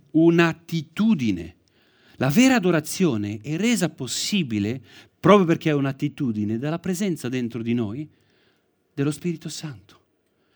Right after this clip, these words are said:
che naturalmente è dentro di noi dal momento in cui siamo nati di nuovo. Quindi nel momento in cui siamo nati di nuovo, siamo nati dall'alto,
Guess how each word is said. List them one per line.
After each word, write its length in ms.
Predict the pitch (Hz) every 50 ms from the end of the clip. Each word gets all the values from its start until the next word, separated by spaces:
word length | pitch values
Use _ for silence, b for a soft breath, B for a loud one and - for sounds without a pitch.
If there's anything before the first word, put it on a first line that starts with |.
| _ _ _
che 100 | _ 104
naturalmente 640 | 104 104 - 117 117 120 135 151 156 151 - 147 127
è 60 | 120
dentro 360 | 113 123 131 147 151 151 165
di 140 | 185 175 180
noi 180 | 160 127 117 120
dal 140 | 123 131
momento 380 | 135 139 135 131 120 117 120 139
in 80 | 139 147
cui 180 | 139 - 143
siamo 460 | 143 - - - 147 139 143 156 151 b b b b b
nati 480 | - 165 180 190 190 190 180 - - 165
di 100 | 180 175
nuovo. 460 | 156 147 123 95 80 80 78 - b b b b b b
Quindi 260 | _ - 123 117 110
nel 120 | 104 104 107
momento 300 | 107 110 120 120 113 123
in 80 | 120
cui 120 | 117 120 113
siamo 240 | - 127 104 98 95
nati 420 | 98 110 147 202 240 226 - 202
di 120 | 180 175
nuovo, 260 | 175 156 139 120 110 107
siamo 220 | 104 120 104 104
nati 360 | 101 120 160 226 254 - - 208
dall'alto, 720 | 190 160 147 143 135 123 110 104 104 101 - 92 87 -